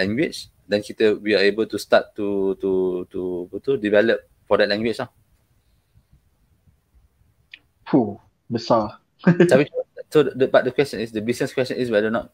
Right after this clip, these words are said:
Speaker 1: perlu ke Malaysia Merdeka buat. Ah, itu lah persoalan dia.
Speaker 2: Ya.
Speaker 1: Okey, kenapa,
Speaker 2: Uh,
Speaker 1: kenapa kita fokus pada bahasa Melayu? Because dalam dunia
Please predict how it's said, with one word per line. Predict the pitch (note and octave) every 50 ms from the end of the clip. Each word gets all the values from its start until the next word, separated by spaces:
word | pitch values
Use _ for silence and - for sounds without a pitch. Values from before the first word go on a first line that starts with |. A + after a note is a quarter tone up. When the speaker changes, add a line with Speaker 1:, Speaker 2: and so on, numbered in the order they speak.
| _ _ -
Speaker 1:
perlu | C#3 D#3 D3+ D3
ke | - A2
Malaysia | G#2+ G#2 A2 G2 F#2+
Merdeka | G2 - - D#2+ -
buat. | - - - _ _ _ _ -
Ah, | F2+
itu | G2 - C#3+
lah | D3 D#3+ D3+ -
persoalan | _ - - A2 G#2+ A2 A2+ A2 G#2+
dia. | - _ _ _ _ _ _ _ _ - - _ _ _ _ _ _ _ _ _ _ _ _ _ _ _ _ _ _
Speaker 2:
Ya. | - C#3 B2 A2+ A2 G#2+ G#2+ G2+
Speaker 1:
Okey, | A2+ -
kenapa, | _ _ _ - - - C#3 C#3+
Speaker 2:
Uh, | C#3+ C#3+ C#3+ C#3+ C#3 C#3 C#3 C3+ C3+ C3+ - - _ _ _ _ _
Speaker 1:
kenapa | _ - A#2+ A#2+ A#2+ - D#3+ E3+ E3+ -
kita | - - B2+
fokus | B2+ B2 B2 B2+ A#2+
pada | A#2 A2+ A2
bahasa | A2 - - A2 G#2+ -
Melayu? | A2+ G#2+ G#2 G2+
Because | G2 G2+ - - - G#2+ G#2 - - _ _ _ _ _ _ _ _ _ _
dalam | _ - F#2+ F#2+ G#2 A#2+ C3+ C3 C3 C3 B2+ B2+ - -
dunia | G2+ G#2+ G#2+ A2 A2 G#2+ G#2 G#2 G#2 G2+ G2+ G2 -